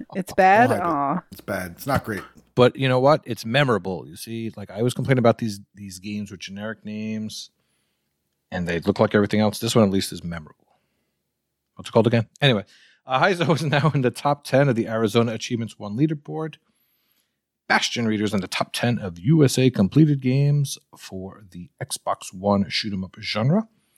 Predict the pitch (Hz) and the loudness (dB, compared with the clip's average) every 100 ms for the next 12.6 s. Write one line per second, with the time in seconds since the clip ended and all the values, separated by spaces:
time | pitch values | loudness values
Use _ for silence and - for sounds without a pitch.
0 | _ _ _ - 240 - - 139 139 123 | _ _ _ 2 2 2 0 2 2 2
1 | 113 - - - 143 180 139 92 95 95 | 0 -2 -6 -2 2 4 4 0 -2 0
2 | 107 101 117 110 110 113 - - 90 87 | 0 -2 -2 -2 -4 -6 -12 -12 -12 -10
3 | 95 98 135 202 - _ _ _ 104 98 | -10 -2 2 2 -2 _ _ _ 2 4
4 | 80 87 87 110 117 98 87 - - - | 2 -4 -2 0 0 0 -6 -6 -10 -10
5 | - - 180 202 117 151 85 92 - 107 | -12 -2 0 0 -2 -6 -8 -14 -10 -6
6 | 101 92 98 104 98 - 151 120 92 - | -6 -8 -10 -12 -6 0 2 2 -4 -4
7 | 92 110 - _ _ _ _ - 151 147 | -6 -8 -12 _ _ _ _ 0 2 4
8 | 151 - 156 147 151 - 180 123 110 110 | 2 2 0 0 -2 -4 -4 0 0 -2
9 | 107 107 110 151 170 101 110 185 202 170 | -8 -10 -2 0 0 -2 -2 0 0 2
10 | 156 135 131 127 104 104 117 139 135 - | 4 4 2 -4 -4 -4 -2 -4 -6 -6
11 | 139 139 120 113 110 113 - - 95 87 | -4 -2 -2 -2 -2 -4 -2 -4 -4 -2
12 | 98 - 107 175 - - | -2 0 4 4 2 -8